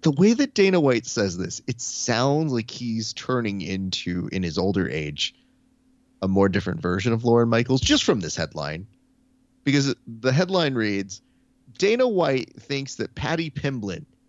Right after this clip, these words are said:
has that thing, you know, where you've got to win fights, you know." I like the way that they phrase that because Dana White,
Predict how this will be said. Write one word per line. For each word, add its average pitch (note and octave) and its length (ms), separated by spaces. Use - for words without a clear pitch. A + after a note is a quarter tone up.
has E3+ 220
that D3+ 300
thing, D3 800
you C#3 240
know, A2 840
where A2+ 180
you've A#2+ 240
got - 240
to C3 80
win G#2 260
fights, - 1600
you A#2+ 220
know." C#2 720
I D3 100
like D#3 320
the A3+ 140
way D#3 180
that C#3 220
they A2 140
phrase G2 500
that C3 240
because B2+ 260
Dana A#2 300
White, G#2 360